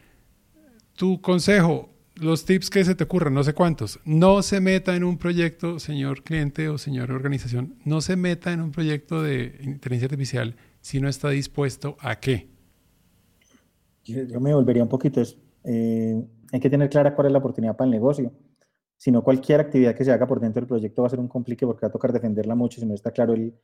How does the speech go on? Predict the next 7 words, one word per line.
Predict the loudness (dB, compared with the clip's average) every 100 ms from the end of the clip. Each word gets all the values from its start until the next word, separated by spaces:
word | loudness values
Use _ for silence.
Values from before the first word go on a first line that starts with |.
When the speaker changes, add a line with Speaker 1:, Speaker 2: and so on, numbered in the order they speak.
| _ _ _ -2
Speaker 2:
el | 2
beneficio. | 2 4 4 2 0
Segundo, | -2 2 4 4 2 0
si | 0
no | 2 4
tengo | 4 2 2
clara | 4 6 6 2